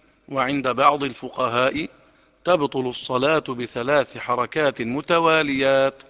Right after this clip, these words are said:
كأن حرك يديه ورأسه على التعاقب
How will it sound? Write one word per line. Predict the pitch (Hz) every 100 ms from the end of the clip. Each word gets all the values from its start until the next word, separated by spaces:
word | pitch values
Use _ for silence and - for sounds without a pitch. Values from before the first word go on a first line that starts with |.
| - _ _ -
كأن | 160 139
حرك | - 139 139 123 120
يديه | 117 110 113 139 131 139
ورأسه | 113 110 127 - 131 135
على | 120 123
التعاقب | 120 - 117 113 143 156 147 131 113